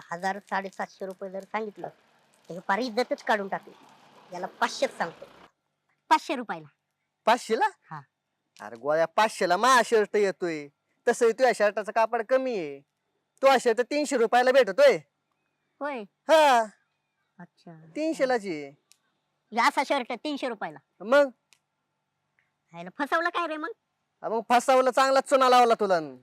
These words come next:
Speaker 2: अरे तरी तुला सांगतोय, मला घेऊन जात जा. तुला बारकं पोरगं समजून फसवी देत राव.
Speaker 1: अच्छा, जाऊ का मग आता?
Speaker 2: जा, आता काय करतो? तेवढं दोनशे वाचलं असतं,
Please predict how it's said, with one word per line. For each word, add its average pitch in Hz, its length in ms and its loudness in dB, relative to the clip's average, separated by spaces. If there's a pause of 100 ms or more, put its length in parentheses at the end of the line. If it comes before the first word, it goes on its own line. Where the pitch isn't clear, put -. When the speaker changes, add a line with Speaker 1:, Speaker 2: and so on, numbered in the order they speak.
(340)
Speaker 2:
अरे 147 320 -2
तरी 220 140 0
तुला 226 220 0
सांगतोय, 214 480 0
मला 220 240 4
घेऊन 196 260 0
जात 139 140 -2
जा. 127 260 -8
तुला 165 180 -4
बारकं 240 320 2
पोरगं 254 260 2
समजून 254 340 0
फसवी 240 260 -2
देत 220 220 0
राव. 170 280 2 (380)
Speaker 1:
अच्छा, 170 560 -20 (280)
जाऊ 294 140 0
का 311 120 -6
मग 233 120 -10
आता? 156 180 -16 (580)
Speaker 2:
जा, 285 200 4
आता 269 220 2
काय 285 160 4
करतो? 247 400 0 (640)
तेवढं 254 320 6
दोनशे 269 320 4
वाचलं 233 360 4
असतं, 240 420 2